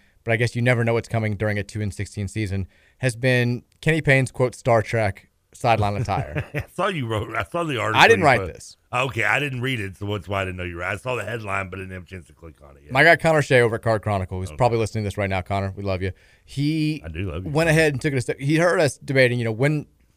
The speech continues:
Speaker 1: we know that he hasn't worn it for every game. Which game was it that he was wearing something
Speaker 2: Yeah.
Speaker 1: different? And he did, he did the dirty work. He went in depth, looking down at the, whatever this is, jacket, pullover, quarter zip. We still don't know what to call it
Speaker 2: It's a
Speaker 1: besides the Spock outfit.
Speaker 2: pullover, right?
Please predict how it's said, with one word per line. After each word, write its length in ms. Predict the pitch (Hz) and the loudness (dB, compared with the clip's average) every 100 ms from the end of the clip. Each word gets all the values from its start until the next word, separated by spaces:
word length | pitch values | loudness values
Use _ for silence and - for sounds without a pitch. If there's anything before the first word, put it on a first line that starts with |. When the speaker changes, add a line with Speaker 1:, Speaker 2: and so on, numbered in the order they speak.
| _ _ _ - | _ _ _ -12
Speaker 1:
we 200 | 165 165 | -2 2
know 180 | 175 190 | 4 4
that 100 | 151 | 4
he 80 | 156 | 4
hasn't 220 | 151 147 | 4 2
worn 160 | 127 135 | 2 0
it 80 | - | 0
for 100 | 120 | 0
every 200 | 120 123 | 2 0
game. 260 | 120 120 | 0 0
Which 160 | 113 120 | 0 -2
game 160 | 120 110 | 0 0
was 140 | 110 | 0
it 60 | 101 | -2
that 80 | 98 | -8
he 40 | |
was 100 | 101 101 | -6 0
wearing 240 | 143 151 | 2 2
something 280 | 135 135 131 | 0 -2 0
Speaker 2:
Yeah. 40 | |
Speaker 1:
different? 360 | 135 127 127 123 _ _ _ | 0 0 0 -2 _ _ _
And 100 | 113 | -2
he 100 | 139 | 0
did, 240 | 147 147 131 | 2 0 0
he 120 | 147 | -4
did 140 | 165 175 | 0 2
the 60 | |
dirty 220 | 131 120 104 | 2 0 0
work. 240 | 80 - | -8 -4
He 80 | 139 | 0
went 160 | 151 143 | 0 2
in 140 | 131 | 0
depth, 340 | 104 80 - _ _ _ _ | 0 -6 -10 _ _ _ _
looking 240 | 139 151 147 | -2 2 6
down 220 | 139 139 | 6 6
at 100 | 127 | 2
the, 400 | 127 123 120 113 _ _ _ | 2 2 2 0 _ _ _
whatever 240 | 131 151 | 4 6
this 160 | 143 135 | 6 2
is, 260 | 151 151 139 | 4 4 0
jacket, 500 | 117 127 139 156 - | 0 4 4 2 -4
pullover, 400 | - 143 139 135 | 0 2 2 0
quarter 240 | - 139 135 | -2 0 2
zip. 200 | 131 135 | 2 0
We 60 | 131 | -2
still 160 | 165 | 0
don't 80 | 160 | 0
know 60 | 139 | 2
what 80 | 131 | 0
to 40 | 117 | 0
call 260 | 131 131 | 4 4
it 60 | 131 | 2
Speaker 2:
It's 80 | 117 | -4
a 20 | 113 | 0
Speaker 1:
besides 200 | 123 120 | 0 0
the 100 | 110 | -4
Spock 320 | - 123 117 | 2 4 4
outfit. 440 | 123 120 123 117 117 | 2 2 2 0 -2
Speaker 2:
pullover, 200 | 76 71 | -8 -6
right? 400 | 98 147 190 | -4 -4 -8